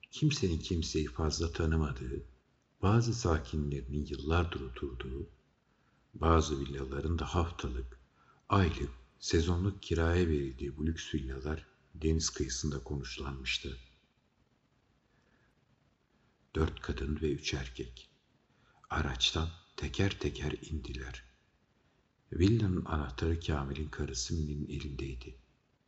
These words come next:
O önden yürüyüp kapıyı açtı. Emlakçı sözünü tutmuş, evi temizletmişti.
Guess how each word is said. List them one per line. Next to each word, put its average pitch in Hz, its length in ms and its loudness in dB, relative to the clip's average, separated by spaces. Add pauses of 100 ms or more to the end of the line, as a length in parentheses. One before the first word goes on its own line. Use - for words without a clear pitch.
(560)
O - 220 4
önden 78 340 0
yürüyüp 65 540 -4
kapıyı 65 420 -6
açtı. - 440 -6 (1300)
Emlakçı 69 560 -4
sözünü 80 460 2
tutmuş, - 580 -4 (360)
evi 78 220 -2
temizletmişti. - 1040 -4